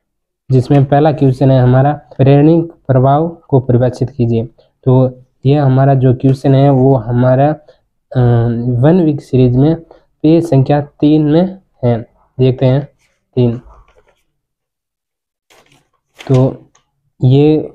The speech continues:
पेज संख्या तीन है और ये प्रेरण प्रभाव, प्रभाव को समझे। इसके, अ, इस प्रश्न के आंसर में यहाँ से लेकर सभी तत्वों की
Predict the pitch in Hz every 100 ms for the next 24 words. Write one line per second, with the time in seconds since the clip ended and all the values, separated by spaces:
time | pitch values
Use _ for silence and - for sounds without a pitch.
0 | _ _ 151 147 151 147 139 156 156 147
1 | 156 175 - _ _ 135 135 127 127 143
2 | 143 135 139 151 151 - 131 139 147 -
3 | _ 135 139 147 143 143 139 131 143 143
4 | 151 170 170 - 151 139 - _ _ _
5 | 131 127 120 - _ _ _ _ _ _
6 | - 165 - - 139 151 139 139 143 151
7 | 139 143 147 175 175 - _ 127 135 147
8 | 156 139 131 127 147 139 - 151 170 160
9 | 127 123 147 143 139 - 151 185 -